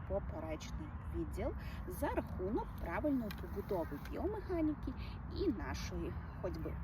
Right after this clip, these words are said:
А, чому? Тому що, дивіться: по-перше, при ходьбі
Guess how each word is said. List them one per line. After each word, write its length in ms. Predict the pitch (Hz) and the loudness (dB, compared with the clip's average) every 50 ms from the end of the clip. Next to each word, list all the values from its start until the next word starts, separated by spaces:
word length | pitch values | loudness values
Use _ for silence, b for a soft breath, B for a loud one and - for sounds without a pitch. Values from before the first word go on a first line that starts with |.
| B B B B B B B B B B B - | B B B B B B B B B B B -4
А, 60 | 208 196 185 170 165 - | -4 -2 -2 -2 -4 -2
чому? 300 | - - 277 247 185 147 - B B B B B - | 0 2 2 2 2 0 -2 B B B B B -2
Тому 160 | 214 247 269 | 0 0 0
що, 160 | - - 208 180 - | 0 0 -2 -2 -2
дивіться: 360 | 214 190 190 170 - - - - B B B B B B B | -2 0 0 -2 -2 -2 -6 -6 B B B B B B B
по-перше, 420 | - - - 320 - - - 285 - - | -2 2 2 2 2 2 -2 -2 -2 0
при 180 | 226 254 311 311 | 2 2 2 2
ходьбі 580 | - 277 254 - 190 - - 330 - 226 - | 2 0 -2 -2 -4 -4 -2 -2 0 0 0